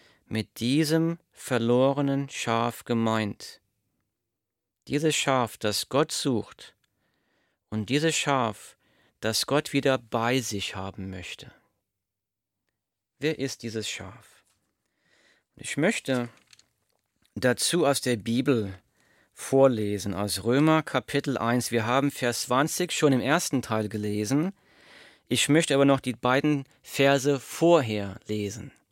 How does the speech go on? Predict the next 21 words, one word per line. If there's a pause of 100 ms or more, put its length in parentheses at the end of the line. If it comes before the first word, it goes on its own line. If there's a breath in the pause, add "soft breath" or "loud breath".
(1160)
Ich
lese
aus
der
Bibel, (720)
aus
dem
Buch
Römer,
Kapitel
eins, (320 soft breath)
Verse
achtzehn
bis
zwanzig. (1700)
„Denn
es
wird
geoffenbart (420)
Gottes
Zorn